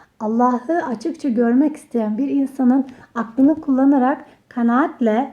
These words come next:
kalbinden hissederek Allah'ı görebileceğini zaten anlamış olacağız. Bunun gibi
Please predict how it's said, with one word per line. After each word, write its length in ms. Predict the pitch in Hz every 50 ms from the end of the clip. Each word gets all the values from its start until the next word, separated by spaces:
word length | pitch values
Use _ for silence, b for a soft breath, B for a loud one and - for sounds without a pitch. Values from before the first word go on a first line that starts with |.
| - - -
kalbinden 600 | - 233 220 220 214 208 233 233 247 285 285 254
hissederek 720 | 233 233 - - - 254 208 220 214 214 240 302 277 - 247
Allah'ı 340 | 220 214 233 220 269 269
görebileceğini 800 | 214 214 214 226 226 208 214 202 220 214 190 226 226 233 262 262
zaten 460 | 226 233 208 202 202 - 269 320 330 320 B B B B B B
anlamış 420 | - 330 349 349 359 339 320 320 285
olacağız. 340 | 247 202 196 208 202 190 190 190
Bunun 260 | 220 269 403 440 427
gibi 400 | 320 285 233 233 254 320 381 -